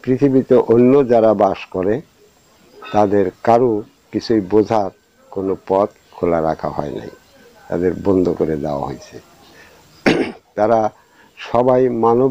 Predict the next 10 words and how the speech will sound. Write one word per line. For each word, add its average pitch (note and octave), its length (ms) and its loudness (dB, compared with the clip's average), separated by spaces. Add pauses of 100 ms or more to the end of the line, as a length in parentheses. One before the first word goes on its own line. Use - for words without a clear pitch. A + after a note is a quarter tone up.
(120)
জীবনে B2 300 2 (100)
আসবে, G2+ 260 0 (680)
কিন্তু A2 280 2 (220)
জানা A2+ 360 2
চেনার B2 320 2 (100)
জায়গা G2+ 280 2 (680)
এই G2+ 140 2 (160)
মানব G#2 240 2 (120)
জন্মকেই G#2 580 2 (260)
জাহেরাত G2 440 0